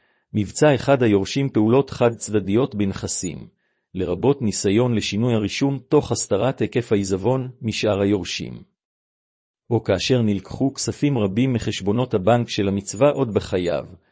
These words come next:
אם במרמה או בניצול מצוקה, יש להגיש תביעה להשבת הכספים לקופת העיזבון. תחום הירושה הינו תחום מורכב.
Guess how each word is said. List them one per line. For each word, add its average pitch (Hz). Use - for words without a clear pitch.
אם 113
במרמה 104
או 123
בניצול 107
מצוקה, 107
יש 131
להגיש 113
תביעה 107
להשבת 123
הכספים 120
לקופת 101
העיזבון. 90
תחום 139
הירושה 98
הינו 104
תחום -
מורכב. 98